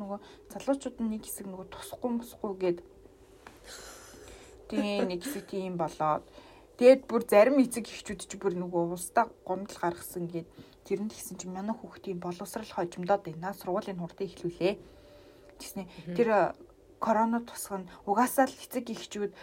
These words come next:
Speaker 1: үр хүү-, юу лээ, манай хүүхэд угаасаа корона туссан ч одоо өхгүй юм чинь.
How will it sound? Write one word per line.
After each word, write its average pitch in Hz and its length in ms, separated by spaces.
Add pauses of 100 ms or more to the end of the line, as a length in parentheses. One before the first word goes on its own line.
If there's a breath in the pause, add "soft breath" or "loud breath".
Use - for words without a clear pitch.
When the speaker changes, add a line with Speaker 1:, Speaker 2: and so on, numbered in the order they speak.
(180 loud breath)
Speaker 1:
үр 214 140
хүү-, - 340
юу 208 80
лээ, 208 220
манай 247 260
хүүхэд 196 380
угаасаа 180 260
корона 196 400
туссан - 400
ч - 80
одоо 185 320
өхгүй - 600
юм 208 100
чинь. 302 240